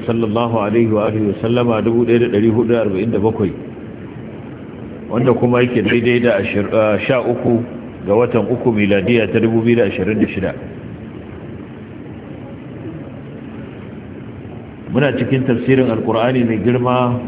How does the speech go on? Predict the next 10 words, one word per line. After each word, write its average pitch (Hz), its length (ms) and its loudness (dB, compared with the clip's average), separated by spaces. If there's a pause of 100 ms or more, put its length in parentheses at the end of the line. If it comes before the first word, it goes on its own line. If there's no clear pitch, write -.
(1200)
kuma 123 500 2 (420)
har 110 140 2
ila 113 320 4
yau 117 160 4
dai 117 160 4
muna 117 240 4
cikin 117 240 0
tafsirin 113 420 2
Suratul 110 380 0
Nur, 117 320 4